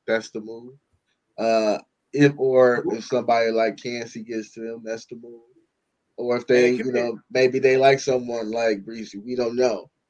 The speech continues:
Speaker 1: Um, but, uh, if they don't like anything, I really do think they trade back a little bit,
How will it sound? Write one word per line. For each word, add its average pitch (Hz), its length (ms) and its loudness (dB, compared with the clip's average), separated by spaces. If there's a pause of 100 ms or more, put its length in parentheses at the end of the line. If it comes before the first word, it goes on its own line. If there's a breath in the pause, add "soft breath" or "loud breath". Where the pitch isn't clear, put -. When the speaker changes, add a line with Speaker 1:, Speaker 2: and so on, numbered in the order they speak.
(340)
Speaker 1:
Um, 110 400 -2 (160)
but, 135 380 4 (580)
uh, 120 200 4
if 123 200 2
they 135 80 6
don't 151 180 4
like 139 240 4
anything, 123 400 -6
I 117 60 0
really 123 340 0
do 120 300 -4
think 113 200 -6
they 107 200 -2
trade 104 440 -2
back 98 280 -6
a 104 40 -10
little 98 260 -12 (100)
bit, 98 260 -8